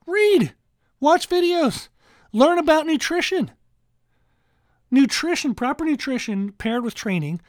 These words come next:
is absolutely necessary for you to become your best self. If you don't know anything about nutrition, it doesn't matter that you're not in the gym.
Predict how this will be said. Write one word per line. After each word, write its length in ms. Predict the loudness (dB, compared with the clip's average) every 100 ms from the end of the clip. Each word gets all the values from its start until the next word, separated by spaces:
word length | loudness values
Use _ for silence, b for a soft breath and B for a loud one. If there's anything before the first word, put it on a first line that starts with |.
| b b b
is 200 | -2 -2 2
absolutely 540 | 2 2 -4 -6 -2
necessary 500 | -2 -4 -8 -8 -8
for 140 | -8
you 80 | -8
to 60 | -6
become 280 | -6 -6 -6
your 100 | -6
best 220 | -8 -8
self. 320 | -8 -8 -14 b b b
If 140 | b 2
you 80 | 2
don't 140 | 4
know 140 | 2
anything 260 | 2 0 0
about 180 | -2 -2
nutrition, 540 | -4 -6 -6 -4 -6 b b b
it 140 | -6 0
doesn't 320 | 0 0 0
matter 300 | 0 2 2
that 120 | 0
you're 80 | 0
not 180 | -2 -2
in 80 | -4
the 60 |
gym. 360 | -8 -6 -4 -4